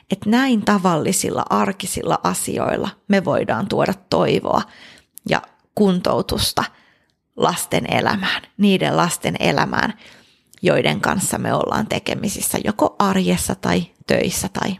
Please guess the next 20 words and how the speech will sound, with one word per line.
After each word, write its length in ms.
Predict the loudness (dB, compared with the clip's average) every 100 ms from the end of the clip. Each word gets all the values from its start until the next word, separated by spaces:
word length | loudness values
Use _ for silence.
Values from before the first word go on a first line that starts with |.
| 0
muissa 420 | 0 0 -2 -2
eri 220 | 0 0 0
ympäristöissä. 1000 | 0 0 0 0 -2 -2 -2 0 0 -2 -6 _ _ _ _ _ _ _ _ _ _ _ _ _ -14 -12 -14 -14 -18 -18 2
Kiitos 400 | 4 4 2 2
Raija-Leena, 680 | 4 4 4 2 2 0 -2 _
kun 180 | 0 2
olit 340 | 2 0 2
mukana 420 | 0 2 0 0 -6 _ _ _ _ _
kertomassa 760 | 2 2 2 2 2 0 -2 -2 -8 _ _ _ _ _ _
sun 300 | -2 2 2 2
kokemukses-, 880 | 0 2 4 2 0 0 0 0 -2
kokemuksista 800 | -2 2 2 2 0 -4 -4 0
ja 120 | 0
tutkimuksesta. 920 | 2 -2 -2 -2 -2 -2 -2 -4 -2 -6 -8 -18 -18 -8 -4
Ja 60 |
tämän 240 | 2 2 4
podcastin 800 | 0 0 0 0 0 0 0 2
endnoteseista 1300 | 2 2 0 2 2 2 0 -2 0 0 -2 -4 -4 -8 -20 -8
löytyy 500 | 2 4 4 2 0
sitten 400 | 0 -2 -2 -2